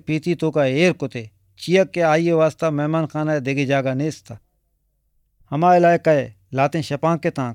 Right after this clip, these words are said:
کہ آ شپا جنگلہ نشت کے تاں، وہ تی جناورانی نگہبانی کنگائے تاں۔ وہ خداوند یک فرشتے آئینی کرات، وہ اوشتات، وہ خداوند جلال آئینی چاریں کنڈاں چمکت، وہ آباز ترستاں، بلے فرشتہ آیا نہ گوشت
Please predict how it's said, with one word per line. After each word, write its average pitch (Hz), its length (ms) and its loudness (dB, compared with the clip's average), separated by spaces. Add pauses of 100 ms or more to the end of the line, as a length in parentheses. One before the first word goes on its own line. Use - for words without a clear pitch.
کہ 147 140 -4
آ 147 140 2
شپا 143 280 -2
جنگلہ 147 380 0
نشت 143 300 -4
کے 160 140 -2
تاں، 160 320 -8
وہ 147 120 -2
تی 143 140 -4
جناورانی 147 640 0
نگہبانی 143 500 0
کنگائے 127 380 -4
تاں۔ 113 180 -16 (1160)
وہ 139 80 -2
خداوند 170 540 2
یک 180 260 4
فرشتے 160 640 0 (120)
آئینی 156 300 2
کرات، 151 460 2 (720)
وہ 151 200 2
اوشتات، 143 420 0 (200)
وہ 139 80 -6
خداوند 156 460 0 (120)
جلال 156 340 2
آئینی 151 280 0
چاریں 156 360 0
کنڈاں 143 300 -2
چمکت، 135 480 -4 (560)
وہ 131 140 2
آباز 135 460 2
ترستاں، 123 500 -6 (140)
بلے 135 220 -4
فرشتہ 139 440 -4
آیا 143 500 0
نہ 139 80 -2
گوشت 135 340 -2